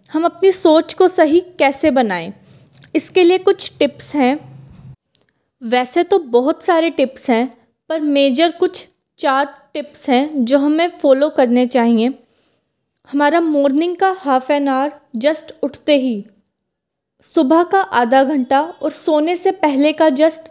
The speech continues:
आधा घंटा अगर हम केयरफुली यूज़ करते हैं, तो हमारे माइंड की प्रोग्रामिंग धीरे-धीरे बेटर होती चली जाएगी। तो पहला आता है, no cell phone, स्क्रीन,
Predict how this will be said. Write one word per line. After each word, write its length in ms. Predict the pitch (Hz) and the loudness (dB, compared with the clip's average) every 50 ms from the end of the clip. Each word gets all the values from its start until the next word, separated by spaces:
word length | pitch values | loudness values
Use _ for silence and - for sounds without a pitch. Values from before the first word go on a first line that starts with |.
| _ - | _ -6
आधा 260 | 240 233 220 233 233 | -6 -2 0 0 0
घंटा 540 | 220 254 240 196 185 - 180 170 185 - - _ _ _ _ _ _ - | 0 0 -4 -4 -4 -4 -4 -6 -6 -10 -20 _ _ _ _ _ _ -8
अगर 260 | 277 269 320 330 339 | -4 0 0 0 0
हम 100 | 349 359 359 - - | -2 -4 -8 -6 -2
केयरफुली 520 | 320 311 302 320 320 320 - 370 330 349 349 | 2 2 2 2 0 0 0 2 4 4 4
यूज़ 360 | 330 339 311 311 294 - - | 4 2 2 0 -2 -2 -2
करते 320 | 320 254 233 - - 254 | -2 -2 0 0 0 0
हैं, 180 | 269 269 269 277 | 0 0 0 0
तो 140 | - 339 311 | 0 -2 0
हमारे 280 | 302 302 311 311 330 | 0 0 0 0 0
माइंड 380 | 320 302 285 262 262 269 285 277 | 0 0 0 2 2 0 0 0
की 140 | - 330 339 | 0 -2 -2
प्रोग्रामिंग 640 | 349 - 294 277 247 269 254 247 240 269 302 311 302 285 | 0 0 0 2 2 2 2 2 2 0 -2 -4 -6 -4
धीरे-धीरे 580 | 247 285 294 302 330 339 277 311 311 294 349 311 | -2 0 2 2 2 2 2 2 2 2 2 0
बेटर 440 | 254 240 269 254 262 - 294 294 | 0 0 0 0 0 0 0 0
होती 320 | 294 269 262 262 - 277 269 | 0 -2 -4 -2 -2 -2 0
चली 300 | 240 269 233 226 220 214 | 0 0 0 0 0 -2
जाएगी। 520 | 196 208 180 175 175 - - 180 180 202 - _ _ _ _ _ _ _ _ _ _ _ _ _ _ _ _ _ _ _ _ _ 311 | -2 -2 -2 -2 -4 -6 -8 -12 -14 -14 -16 _ _ _ _ _ _ _ _ _ _ _ _ _ _ _ _ _ _ _ _ _ -6
तो 80 | 330 | -6
पहला 520 | 320 - - - 277 277 277 285 302 320 330 | -6 -8 -6 -4 -2 -2 0 2 2 4 4
आता 300 | 311 285 - - 294 294 | 2 2 0 0 -2 -2
है, 280 | 302 302 294 320 339 330 _ _ _ _ _ - 269 | 0 0 -2 -2 -4 -6 _ _ _ _ _ -6 -4
no 380 | 269 277 285 294 311 339 359 381 - _ _ - - - - | -2 0 0 0 0 -2 -4 -8 -14 _ _ -14 -8 -4 -2
cell 240 | 269 240 254 254 | -2 -2 -2 -4
phone, 360 | 247 - 311 285 294 311 330 339 - _ _ _ _ - | -4 0 0 2 2 0 -2 -6 -12 _ _ _ _ -18
स्क्रीन, 800 | - - - _ - - 320 311 294 302 320 339 349 339 - | -16 -16 -16 _ -2 0 0 2 2 2 0 -2 -4 -6 -12